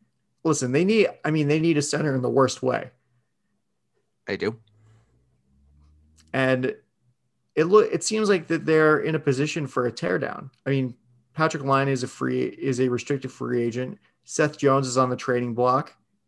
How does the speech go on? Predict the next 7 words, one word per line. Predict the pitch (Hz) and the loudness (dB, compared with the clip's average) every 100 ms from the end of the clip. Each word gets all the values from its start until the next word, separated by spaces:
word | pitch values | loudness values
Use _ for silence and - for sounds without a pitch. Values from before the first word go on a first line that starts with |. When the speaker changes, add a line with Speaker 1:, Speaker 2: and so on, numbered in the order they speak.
| _ _ _ _ _ _ _ _ 113 | _ _ _ _ _ _ _ _ -6
Speaker 1:
Um, | 120 123 120 120 - | -2 -2 -2 -8 -6
I | 139 | -4
mean, | 135 | 0
all | 139 165 | 0 2
they | 156 | 0
have | 131 135 175 120 | 2 0 0 0
really, | 117 113 117 135 | -2 0 -2 -4